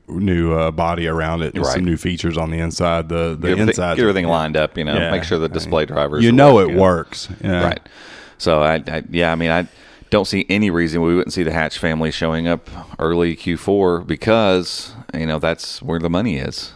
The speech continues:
Speaker 2: I mean,
Speaker 1: Mm-hmm.
Speaker 2: people start buying. I mean, we see it. Uh, we know that that's the case. Um,
Speaker 1: And I think it would do them
Speaker 2: October.
Speaker 1: well 'cause you, you think about the C three oh two and the Pro that released at C E S. I think the Asus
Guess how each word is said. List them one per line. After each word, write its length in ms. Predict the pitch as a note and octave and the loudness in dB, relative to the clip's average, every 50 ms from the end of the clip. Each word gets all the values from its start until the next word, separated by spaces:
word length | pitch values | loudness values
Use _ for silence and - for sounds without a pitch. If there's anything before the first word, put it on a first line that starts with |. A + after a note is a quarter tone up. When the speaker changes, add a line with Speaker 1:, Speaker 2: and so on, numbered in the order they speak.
| - - | -12 -8
Speaker 2:
I 80 | - | -4
mean, 220 | D#2+ D#2 - F2 F2 | -2 0 0 0 0
Speaker 1:
Mm-hmm. 160 | E2+ F2 F#2+ | 0 0 0
Speaker 2:
people 260 | G2+ F2+ D#2+ - E2 | -2 -2 -2 -4 -4
start 380 | - - - C#3+ D2+ F2 - E2 | -6 -4 -2 0 0 0 0 -2
buying. 540 | E2 E2 F2 F2 D#2 C#2+ C#2+ D2+ D#2+ D#2+ E2+ _ - | -4 -4 -2 -2 -2 -4 -4 -6 -8 -10 -12 _ -12
I 40 | - | -8
mean, 160 | D2+ D2+ D2 C#2 | -6 -6 -6 -4
we 140 | C#2+ E2 E2 | -4 -4 -4
see 280 | - - - F#2 F2 | -4 -6 -4 -2 0
it. 220 | F2 F2+ F2 - - _ - _ _ _ _ _ - | -2 -2 -4 -6 -16 _ -20 _ _ _ _ _ -10
Uh, 240 | D#2 D2+ D2 C#2+ C#2+ | -8 -6 -4 -4 -4
we 140 | D2 D#2 D#2 | -4 -4 -2
know 140 | D#2+ D2+ D#2 | -2 -2 -2
that 100 | D#2 D2+ | -2 -4
that's 200 | - D2 - - | -4 -6 -6 -8
the 80 | - D2+ | -12 -8
case. 520 | - - D2 D2 D2+ D2 - - - - - | -4 -4 -2 -2 -4 -6 -8 -12 -14 -10 -8
Um, 540 | - D2+ D2+ D2 D2+ D2+ D2 D2 D2+ D2 - - _ - - - - - - | -6 -6 -4 -4 -4 -6 -6 -6 -8 -8 -10 -14 _ -20 -20 -20 -20 -16 -6
Speaker 1:
And 80 | - F#2+ | 0 0
I 100 | B2 C#3+ | 2 2
think 180 | - G3 F3 | 2 4 4
it 60 | D3+ | 4
would 120 | A#2 G2 F#2 | 4 4 4
do 140 | G2 G2+ G2+ | 4 4 4
them 120 | G2+ G2+ F2+ | 6 4 4
Speaker 2:
October. 100 | G2 G2 | 4 4
Speaker 1:
well 240 | G2 A2 B2+ B2 A2 | 4 4 6 4 4
'cause 220 | - - G2+ F#2 | 2 0 -4 0
you, 80 | F#2+ F#2+ | 0 0
you 240 | F2+ D#2 D#2+ F#2 F#2+ | 0 2 0 -2 -2
think 220 | - - G#2 F#2+ G2+ | 0 0 -2 0 0
about 280 | F#2+ F#2+ F#2+ F#2 - | 0 2 0 0 -2
the 120 | - F2 E2+ | -2 -4 -4
C 200 | - - G2 F#2 | -4 -4 -4 -4
three 200 | - F#2 F2+ F#2 | -2 0 0 0
oh 100 | F2+ F2+ | 0 -2
two 280 | E2 - G2+ F2+ F2+ F2 | 0 0 2 2 2 2
and 100 | F2 E2+ | 0 -2
the 60 | E2 | -4
Pro 460 | - - - G2 G2 F#2+ F#2 F2 F2 | -4 -2 0 2 2 2 2 2 0
that 280 | E2 E2+ E2+ E2 E2 - - | 0 0 -2 -2 -2 -4 -6
released 540 | - F2+ F2 E2+ E2+ F2+ F2 E2 D#2+ - - | -4 -4 -2 -2 0 -2 -2 -2 -4 -4 -6
at 140 | D#2+ C#2 - | -6 -4 -4
C 320 | - - E2 D#2+ D#2+ E2 | -6 -6 -4 -4 -2 0
E 40 | F2+ | 0
S. 440 | F#2 F#2 F2 F2 E2 D#2+ - - - - | 2 2 2 0 0 -2 -4 -8 -6 -6
I 80 | E2+ | -6
think 200 | F2 G2 F#2 E2+ | -4 -4 -4 -4
the 160 | E2+ E2+ D2+ | -4 -4 -4
Asus 420 | B1+ D#2+ F2 E2 - - E2+ D#2+ | -2 -2 -4 -4 -4 -4 -6 -4